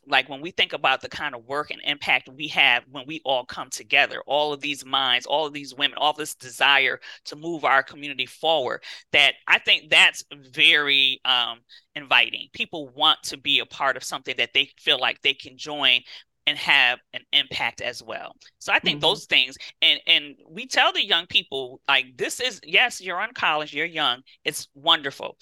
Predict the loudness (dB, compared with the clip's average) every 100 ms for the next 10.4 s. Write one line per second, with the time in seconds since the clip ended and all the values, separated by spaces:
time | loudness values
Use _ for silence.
0 | -16 -14 -16 2 2 6 4 4 0 -4
1 | 2 2 2 2 2 2 2 2 2 -2
2 | -2 -4 -4 -10 -4 0 0 -2 -8 -10
3 | -8 -8 -6 -6 -6 -6 -10 -6 -6 -6
4 | -12 -18 -18 0 0 0 -4 2 2 2
5 | 2 2 2 0 4 2 2 -4 -4 -4
6 | -8 -4 -4 -6 -14 -8 -4 -2 -4 0
7 | 4 6 6 2 2 4 4 0 -16 -20
8 | _ _ _ 0 4 6 4 2 -6 -6
9 | -4 -4 0 -2 2 6 8 6 2 -2
10 | -2 -6 -14